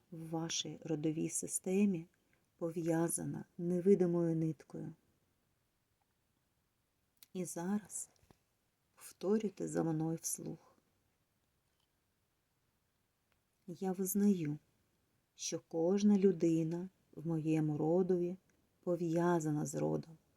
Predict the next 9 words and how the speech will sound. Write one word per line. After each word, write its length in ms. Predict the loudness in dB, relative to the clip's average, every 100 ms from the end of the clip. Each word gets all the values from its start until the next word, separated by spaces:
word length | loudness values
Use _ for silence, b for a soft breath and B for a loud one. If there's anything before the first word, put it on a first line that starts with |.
| _
невидимою 760 | -6 -2 2 2 2 0 0 0
ниткою. 480 | 0 -2 -6 -16 -16 -18 _ _ _ _ _ _ _ _ -16
Зробіть 400 | -10 -8 -8 -10
глибокий 460 | -8 -6 -6 -8
вдих 1000 | -12 -8 -2 0 2 4 4 2 0 -8 _ _ _ _ _ _ _ _ _ _ _ _ _ _
та 140 | -14
видих. 800 | -10 -10 -10 -14 -20 -20 -20 _ _ _ _ _ _ _ _ _ _ _ _ _ _ -10
Я 260 | -2 2
визнаю, 720 | 2 4 4 4 4 2 2